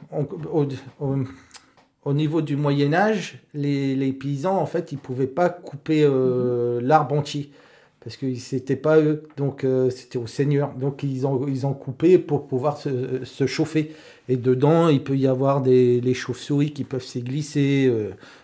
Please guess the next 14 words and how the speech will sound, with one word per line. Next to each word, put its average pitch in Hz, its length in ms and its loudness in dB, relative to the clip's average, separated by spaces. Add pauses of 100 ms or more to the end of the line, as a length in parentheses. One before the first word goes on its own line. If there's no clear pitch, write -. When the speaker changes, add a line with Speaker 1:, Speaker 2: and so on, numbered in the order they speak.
(140)
Speaker 1:
de, 131 60 4
les 123 220 2
chouettes. 131 600 0 (460)
Donc 127 160 -6
c'est, 131 260 2
il 123 140 0
y 131 80 0
a 127 60 0
un 127 100 -2
apport 139 320 -2
aussi, 135 340 -4
euh, 127 140 0 (160)
pour 120 180 -4
les, 117 260 -2